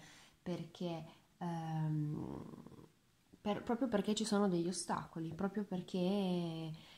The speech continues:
mm, non si vuole che questa notizia, che questa notizia esattamente, eh, venga scoperta da qualcun altro,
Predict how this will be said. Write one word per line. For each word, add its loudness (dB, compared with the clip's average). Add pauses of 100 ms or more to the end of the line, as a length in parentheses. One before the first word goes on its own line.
(220)
mm, 4
non 6
si 6
vuole 8
che -6
questa 0
notizia, 0
che -6
questa 0
notizia 2
esattamente, 2 (420)
eh, -4
venga 2
scoperta 2
da 0
qualcun 4
altro, 2